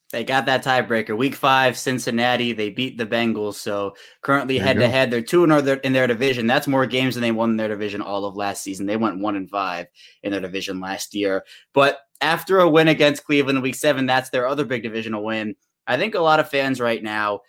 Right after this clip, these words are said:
Speaker 1: wasn't a pretty win for the Ravens, and it's, it, they almost blew it again. It, the story
Speaker 2: Mm.
Speaker 1: for the Ravens this year has been the blown fourth quarter leads.
Speaker 2: Yeah.
Speaker 1: You have week two against the Dolphins, that collapse against Tua and the Dolphins.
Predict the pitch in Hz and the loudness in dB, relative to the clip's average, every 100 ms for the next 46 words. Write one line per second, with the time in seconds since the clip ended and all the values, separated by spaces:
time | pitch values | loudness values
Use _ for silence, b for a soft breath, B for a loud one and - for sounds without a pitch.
0 | _ _ _ 120 190 208 165 165 147 135 | _ _ _ 0 2 2 2 2 4 4
1 | 131 123 120 _ _ 131 117 117 120 117 | 2 2 -6 _ _ -2 2 2 2 0
2 | 113 117 117 - 147 143 139 160 196 147 | 0 0 -4 -4 -4 0 4 4 6 2
3 | 110 139 117 - 110 127 123 90 92 104 | 2 2 2 0 -2 2 2 -2 -10 -10
4 | 113 - 147 151 151 131 127 123 120 110 | -10 -2 2 2 2 0 0 0 -2 -4
5 | 120 123 117 113 98 113 110 98 107 113 | -6 -4 -4 -4 -4 -2 -2 -4 -2 0
6 | 113 110 110 - - 101 92 98 117 113 | -2 -4 -8 -8 -10 -10 -8 -6 -2 -2
7 | 113 - - b 98 92 101 113 101 123 | -2 -8 -16 b -6 -2 0 0 0 -4
8 | 127 - - 135 123 113 110 - 110 107 | -4 -6 0 4 4 2 -2 -4 0 2
9 | 113 - 95 95 101 98 - - 101 107 | 2 -2 -10 -8 -4 -4 -6 -14 -8 -2
10 | 104 - - 101 95 - 107 104 101 98 | -2 -2 -8 -10 -10 -10 -8 -6 -6 -6
11 | 95 101 - 92 | -4 -4 -4 -14